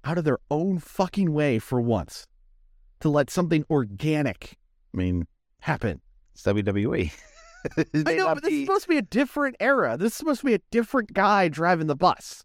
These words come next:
Speaker 2: And you really wanna think Vince isn't in the pulling
Speaker 1: Oh,
Speaker 2: the
Speaker 1: oh,
Speaker 2: strings
Speaker 1: I,
Speaker 2: here?
Speaker 1: I, I recognize all of this.
Speaker 2: <laughs>
Speaker 1: But it's just like, you, you look at what they say versus what they do. And it's, it's true again and again and again.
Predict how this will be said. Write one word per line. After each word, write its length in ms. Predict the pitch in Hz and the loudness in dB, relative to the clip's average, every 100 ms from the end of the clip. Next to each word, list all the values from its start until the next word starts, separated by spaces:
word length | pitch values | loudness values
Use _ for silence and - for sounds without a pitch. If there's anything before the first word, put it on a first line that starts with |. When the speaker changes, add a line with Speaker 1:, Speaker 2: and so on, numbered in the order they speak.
| - | -4
Speaker 2:
And 120 | 127 | 0
you 100 | 139 | 2
really 240 | 139 135 | 4 2
wanna 160 | 139 139 | 2 0
think 220 | - 135 | 0 -2
Vince 260 | 117 135 127 | 0 -2 -2
isn't 260 | 135 135 135 | -4 -2 -2
in 140 | 135 | 0
the 120 | 135 | 0
pulling 320 | 131 233 156 143 | 2 2 4 2
Speaker 1:
Oh, 20 | |
Speaker 2:
the 40 | |
Speaker 1:
oh, 80 | 135 | 0
Speaker 2:
strings 260 | 165 160 160 | 0 0 2
Speaker 1:
I, 60 | |
Speaker 2:
here? 180 | 175 180 117 - _ | 2 2 0 -14 _
Speaker 1:
I, 220 | - 107 - | -6 -4 -4
I 80 | 110 | -4
recognize 680 | 92 101 - 71 - - - | -2 -2 -4 -12 -12 -12 -12
all 200 | 60 135 | -12 -12
of 60 | - - | -14 -20
this. 680 | - _ _ _ _ 151 - | -20 _ _ _ _ -12 -8
Speaker 2:
<laughs> 140 | 139 | 0
Speaker 1:
But 140 | 180 202 | 4 6
it's 140 | 170 | 4
just 120 | 180 | -2
like, 160 | 220 185 | -2 0
you, 160 | 190 208 | -2 -2
you 240 | 180 196 180 | -2 -2 0
look 280 | 262 359 | -2 0
at 220 | 226 208 - _ _ _ _ _ | 0 0 -2 _ _ _ _ _
what 340 | 131 147 247 - | -6 2 2 2
they 340 | 127 214 165 | -2 0 0
say 580 | - - 208 165 80 71 _ _ _ _ - | -4 -2 2 2 0 -8 _ _ _ _ -10
versus 400 | 131 156 143 123 | -4 -4 -4 -4
what 260 | 135 175 156 | 2 2 2
they 280 | 135 143 113 | 0 0 0
do. 360 | 101 104 69 - | -2 -4 -4 -2
And 200 | 165 156 | 2 2
it's, 280 | 151 - - | -2 -8 -8
it's 180 | 135 - | -8 -8
true 680 | - - - 208 214 214 - | -12 -10 -2 0 0 0 -4
again 360 | 131 147 156 160 | -4 0 0 0
and 100 | 156 | 0
again 220 | 143 131 | 0 2
and 120 | 131 | 2
again. 220 | 120 113 | 0 0